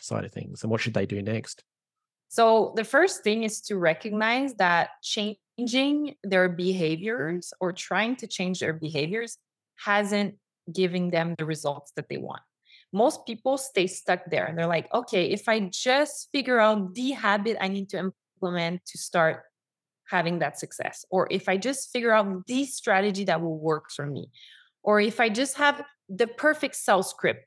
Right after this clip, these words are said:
Speaker 2: now I'm gonna close." So they're
Speaker 1: Mm-hmm.
Speaker 2: trying to change their behavior, and they can go on and go on and hustle and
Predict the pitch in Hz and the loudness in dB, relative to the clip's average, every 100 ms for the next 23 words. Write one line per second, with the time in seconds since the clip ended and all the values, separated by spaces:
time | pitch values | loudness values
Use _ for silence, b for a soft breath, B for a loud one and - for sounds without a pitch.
0 | - 190 190 180 175 170 160 143 - - | -6 0 4 4 4 2 -2 -4 -6 -4
1 | 92 170 - B B - 226 208 262 - | -4 -6 -12 B B -6 -2 2 4 4
2 | 311 320 285 - 208 214 185 170 180 - | 0 -2 -4 -4 -6 -2 -4 -2 -6 -2
3 | 165 160 160 65 - b b b - 202 | 0 0 -4 -12 -14 b b b -2 2
4 | 202 180 220 233 262 262 - 247 220 185 | 2 4 4 6 2 0 0 0 0 2
5 | 202 214 202 170 170 170 170 165 185 180 | 4 6 4 4 2 0 -2 0 2 2
6 | 170 160 160 - 170 165 175 190 - 170 | 2 -2 -4 -4 -4 -4 -2 -2 0 0
7 | 160 156 - 170 160 | 2 2 0 -2 -2